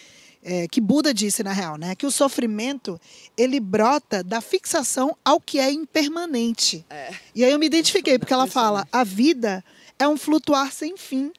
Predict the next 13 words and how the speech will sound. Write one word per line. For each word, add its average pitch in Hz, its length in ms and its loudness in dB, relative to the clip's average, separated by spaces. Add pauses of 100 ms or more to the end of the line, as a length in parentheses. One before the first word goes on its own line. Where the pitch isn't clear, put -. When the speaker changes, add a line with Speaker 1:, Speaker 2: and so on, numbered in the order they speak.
(280)
Speaker 1:
colhendo 285 560 0
o - 40 -4
tumulto 262 540 -4
da 277 160 -4
mente." 190 540 -10 (540)
Quando 370 180 0
a 392 80 4
gente 269 300 2
acolhe 240 720 2
essa 214 280 0
ideia 190 440 0
da 185 140 -2
impermanência, 190 1040 -4